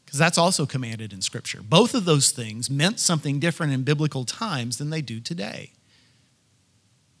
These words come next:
What is an act of consideration we could do for someone else today? You know,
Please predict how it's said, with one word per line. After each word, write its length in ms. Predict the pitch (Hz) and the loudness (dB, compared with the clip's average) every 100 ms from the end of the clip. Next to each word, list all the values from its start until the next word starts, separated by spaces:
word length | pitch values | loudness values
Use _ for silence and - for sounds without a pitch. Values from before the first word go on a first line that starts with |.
| _ _ _ _ _ _ _ _ _ _ _ _ _ _ _ _ | _ _ _ _ _ _ _ _ _ _ _ _ _ _ _ _
What 180 | 120 160 | 0 2
is 80 | 185 | 4
an 80 | 156 | 2
act 340 | - 147 - | 4 2 2
of 120 | 143 | -4
consideration 840 | - 131 - 123 117 131 - 123 | -2 0 0 -2 -2 0 0 -2
we 100 | 117 | -6
could 220 | 120 135 113 | -4 -6 -6
do 160 | 120 | -8
for 160 | 120 131 | -8 -4
someone 400 | - 120 113 107 | -2 -4 -8 -10
else 220 | 98 101 | -8 -6
today? 560 | - 123 147 120 73 _ _ _ _ _ _ _ _ _ _ | -6 -4 -4 -4 -8 _ _ _ _ _ _ _ _ _ _
You 100 | - 98 | -18 -14
know, 240 | 117 127 | -10 -12